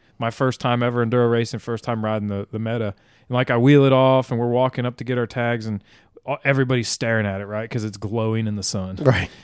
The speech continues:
Speaker 1: And I was like, I think I turned to Trey and Bug. I, I was like,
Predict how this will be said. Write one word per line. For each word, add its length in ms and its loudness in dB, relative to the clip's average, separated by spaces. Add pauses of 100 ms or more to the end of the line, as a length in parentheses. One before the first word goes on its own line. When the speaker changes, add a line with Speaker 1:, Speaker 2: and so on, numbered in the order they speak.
(160)
Speaker 1:
And 160 0
I 80 2
was 160 -2
like, 200 -6 (300)
I 120 -4
think 280 -4
I 60 -4
turned 240 -4
to 60 -8
Trey 240 -4
and 120 -4
Bug. 240 -4
I, 140 -8 (240)
I 60 -8
was 140 -6
like, 220 -8